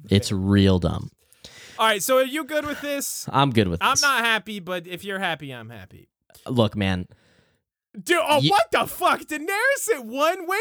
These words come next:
Speaker 2: did I agree to that?
Speaker 1: <laughs>
Speaker 2: I think I went into a coma. She
Speaker 1: Yeah.
Speaker 2: did nothing. Okay, fine. Daenerys is your number one spot for season se-, you know what? That is just a harbor.
Speaker 1: Did you, did you, uh,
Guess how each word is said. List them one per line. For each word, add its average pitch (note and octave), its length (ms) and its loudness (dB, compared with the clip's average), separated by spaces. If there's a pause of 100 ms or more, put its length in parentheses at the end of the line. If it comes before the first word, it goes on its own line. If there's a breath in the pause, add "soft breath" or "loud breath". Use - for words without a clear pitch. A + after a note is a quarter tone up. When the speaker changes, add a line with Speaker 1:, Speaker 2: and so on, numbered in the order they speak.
Speaker 2:
did G#4+ 140 0
I C#4 100 0
agree B3+ 360 -4
to A3+ 100 -2
that? G3 400 2 (180)
Speaker 1:
<laughs> - 240 -2
Speaker 2:
I B3+ 140 2
think F#4+ 200 -4
I F4 140 2
went E4 240 -4
into C4+ 280 -4
a F3+ 160 -2
coma. A#3+ 800 -8 (1300 loud breath)
She B2 220 0
Speaker 1:
Yeah. B2+ 220 4
Speaker 2:
did E4 220 0 (120)
nothing. G4+ 600 2
Okay, C4+ 420 0
fine. F#3 420 -2
Daenerys D4+ 920 0
is A#3 300 -6
your A#3 80 0
number A#3 320 0
one A3+ 220 2
spot F#3+ 500 0
for F3 160 -4
season G#3 460 -6
se-, F3 180 -6
you E3+ 140 -6
know E3 100 -4
what? E3 160 -6
That D#3+ 180 -4
is D#3 120 -8
just C3 160 -10
a C3 80 -8
harbor. B2+ 260 -8
Speaker 1:
Did C3 180 0
you, A3+ 400 2 (320)
did A#2+ 160 -2
you, G#3 300 2
uh, G2 460 4